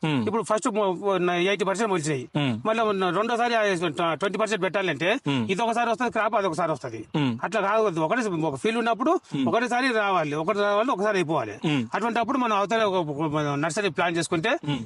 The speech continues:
Speaker 2: ఇక్కడ మొలవని స్థలాల్లో
Speaker 1: ఉమ్.
Speaker 2: అవి తెచ్చి పెట్టుకున్నాం అనుకో,
Speaker 1: ఉమ్.
Speaker 2: దీనికన్నా ఒక పదిహేను రోజులు ముందు ఉంటది కాబ-, పది రోజులు ముందు ఉంటది కాబట్టి
Speaker 1: ఉమ్.
Speaker 2: ఆ మొక్క ప-, ఏను కోని సెట్ అయ్యే వరకల్లా
Speaker 1: ఉమ్.
Speaker 2: ఒక నాలుగు రోజులు పడుతుంది.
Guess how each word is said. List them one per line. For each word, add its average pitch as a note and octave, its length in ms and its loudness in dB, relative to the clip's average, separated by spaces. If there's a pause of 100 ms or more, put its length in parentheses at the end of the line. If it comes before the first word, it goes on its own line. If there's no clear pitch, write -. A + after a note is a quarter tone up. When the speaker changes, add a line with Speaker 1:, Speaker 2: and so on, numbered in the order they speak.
Speaker 2:
ఇక్కడ F#3 140 2
మొలవని G3+ 380 2
స్థలాల్లో F#3+ 400 0
Speaker 1:
ఉమ్. D3 380 -2
Speaker 2:
అవి F#3 80 0
తెచ్చి F#3+ 180 -2
పెట్టుకున్నాం F3 360 -2
అనుకో, C#3+ 400 0
Speaker 1:
ఉమ్. B2+ 200 0
Speaker 2:
దీనికన్నా A3+ 320 0
ఒక G#3+ 80 0
పదిహేను F#3 340 0
రోజులు G3+ 160 2
ముందు F#3+ 180 0
ఉంటది E3+ 220 0
కాబ-, D#3+ 220 0
పది F3 120 2
రోజులు F#3+ 160 0
ముందు F3+ 140 2
ఉంటది E3 160 0
కాబట్టి D#3+ 280 2
Speaker 1:
ఉమ్. C#3+ 300 0 (100)
Speaker 2:
ఆ E3+ 40 2
మొక్క F3+ 300 0
ప-, F3 340 -2
ఏను F3 240 2
కోని F3+ 240 0
సెట్ F3 200 0
అయ్యే F#3 100 2
వరకల్లా G3 320 0 (160)
Speaker 1:
ఉమ్. B2+ 160 2 (100)
Speaker 2:
ఒక G#3 220 0
నాలుగు F#3+ 240 2
రోజులు F3 160 2
పడుతుంది. A#2+ 320 -6